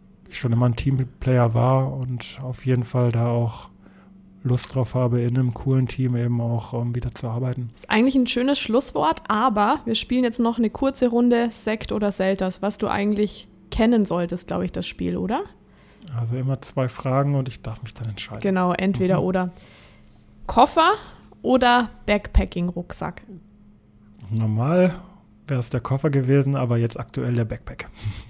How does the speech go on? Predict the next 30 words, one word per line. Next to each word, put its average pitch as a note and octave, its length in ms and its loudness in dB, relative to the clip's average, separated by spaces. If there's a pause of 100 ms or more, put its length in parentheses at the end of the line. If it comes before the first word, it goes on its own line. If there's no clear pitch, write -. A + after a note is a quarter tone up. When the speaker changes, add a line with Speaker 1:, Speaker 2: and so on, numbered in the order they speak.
(760)
Speaker 2:
Danny F4 220 4
da D#4 100 6
Costa D4 640 4
oder C#4+ 500 4 (240)
Benjamin A3 560 2
Hübner? F3+ 500 0 (1080)
Speaker 1:
Och, - 400 6 (960)
man A#2+ 140 -8
soll C#3+ 220 6
ja E3 100 10
nicht B2 140 4
unter B2+ 180 0
seinen A#2+ 220 2
Kindern B2+ 500 4 (460)
<laughs> - 0 -
eine G3 1200 10
Wahl C#3 220 4
treffen. C#3 560 0 (400)
Aber C#3+ 120 4
man C#3 160 6
muss D3+ 180 4
sagen, C#3+ 260 6
dass C3 160 2
ich, B2+ 240 2
ähm, B2 540 -2 (100)
aktuell C#3+ 440 0
einen B2+ 100 2
besseren B2 340 0
Kontakt B2 400 -2
zu B2 260 -4